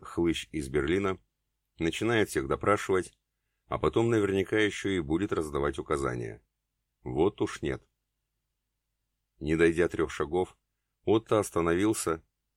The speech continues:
и неожиданно для самого себя – засунул руки в карманы летного комбинезона, пристально глядя в глаза незнакомцу. Но тот, по крайней мере внешне,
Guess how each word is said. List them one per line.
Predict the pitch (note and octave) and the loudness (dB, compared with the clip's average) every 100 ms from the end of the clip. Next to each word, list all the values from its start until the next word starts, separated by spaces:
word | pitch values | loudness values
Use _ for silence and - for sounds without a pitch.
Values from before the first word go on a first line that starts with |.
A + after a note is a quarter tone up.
| _ | _
и | C#2+ | -2
неожиданно | D2+ E2+ E2 G#2+ A#2 G#2+ | 2 2 2 0 2 2
для | F#2+ | 0
самого | F2+ F2+ F2+ G2 | -2 -2 0 -2
себя – | - E2 D2+ D#2 _ _ _ - | -2 -2 -2 -2 _ _ _ -14
засунул | B1 D2 - F#2 F2+ F2+ | -2 -2 0 0 2 2
руки | F#2 - | 0 -2
в | E2 | -4
карманы | E2 D#2 E2 D#2+ D#2+ | -2 0 0 0 -2
летного | - D#2 E2+ - D2 C#2 | -2 -2 -2 -2 -4 -4
комбинезона, | C#2+ C2+ C#2 C2 E2 E2 D#2 _ _ _ _ | -4 -4 -4 -2 -2 -2 -4 _ _ _ _
пристально | - A2 - G#2 G2 D#2 | -2 -2 0 0 0 0
глядя | D#2+ E2 E2 | 2 2 2
в | D2+ | -2
глаза | C#2+ C2+ C2+ | -2 -2 -2
незнакомцу. | C2 C2+ C2 C2 A#1+ - - _ _ _ _ _ _ _ _ _ | -2 -4 -4 -6 -6 -12 -14 _ _ _ _ _ _ _ _ _
Но | - D#2 | -2 -2
тот, | - G2 - | 0 -4 -2
по | - | -6
крайней | - C2 C2+ | -4 -4 -2
мере | C2+ B1+ | -4 -4
внешне, | B1+ E2 - E2 | -4 -4 -4 -6